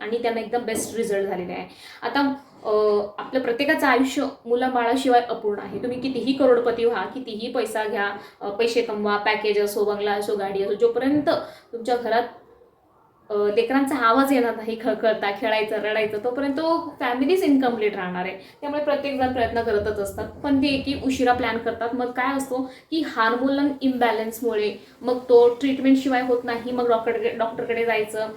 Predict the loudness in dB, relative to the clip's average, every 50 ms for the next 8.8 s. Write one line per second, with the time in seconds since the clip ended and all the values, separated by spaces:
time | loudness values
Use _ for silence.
0 | -14 -18 -20 -12 -6 -4 0 2 4 4 4 2 0 -2 -2 -2 -2 0 2 0
1 | 0 2 0 0 2 2 4 4 4 4 2 2 0 0 -2 -2 -2 -2 -2 -2
2 | -2 -2 -2 -2 2 2 2 2 2 0 0 0 -2 -2 -4 -4 -2 -2 -4 -4
3 | -4 -6 -6 -4 -4 -6 -6 -6 -8 -6 -4 -4 -4 -4 -4 -4 -4 -2 0 0
4 | 0 0 2 0 0 -2 -2 -2 -4 -4 -4 -4 -4 -4 -4 -4 -4 -4 -4 -2
5 | -4 -4 -6 -10 -16 -20 -10 _ -6 -6 -4 -4 -4 -2 0 2 2 4 4 2
6 | 0 -4 -8 -8 0 2 4 4 4 4 2 0 -2 0 2 2 2 2 2 0
7 | 0 2 2 2 0 0 -2 -4 -4 -4 -2 0 2 2 4 4 2 0 -2 -2
8 | -2 2 4 6 6 6 4 0 -2 -4 -4 -4 -4 -4 -6 -8